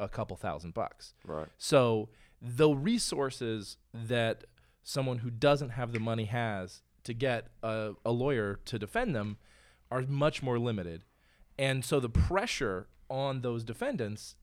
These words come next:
Speaker 1: becomes that much greater so that they end up settling.
Speaker 2: Right.
Speaker 1: Relatively few of these cases go to trial, and even of the ones that go to trial, relatively few of them go to trial where each side is equally,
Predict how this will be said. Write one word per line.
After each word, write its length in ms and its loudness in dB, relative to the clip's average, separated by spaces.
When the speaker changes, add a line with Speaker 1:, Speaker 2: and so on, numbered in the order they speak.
Speaker 1:
becomes 600 -4
that 260 2
much 260 -4
greater 600 0
so 260 -2
that 140 -4
they 400 -2
end 240 0
up 140 -2
settling. 460 -6
Speaker 2:
Right. 200 -4
Speaker 1:
Relatively 440 4
few 260 -4
of 60 -2
these 140 -4
cases 560 -6
go 300 2
to 80 4
trial, 600 -2
and 360 0
even 200 2
of 100 2
the 60 0
ones 180 0
that 80 -6
go 120 0
to 80 -2
trial, 340 0
relatively 540 2
few 260 2
of 100 0
them 240 -2
go 120 4
to 80 4
trial 500 4
where 300 2
each 260 -2
side 340 0
is 160 -6
equally, 840 -2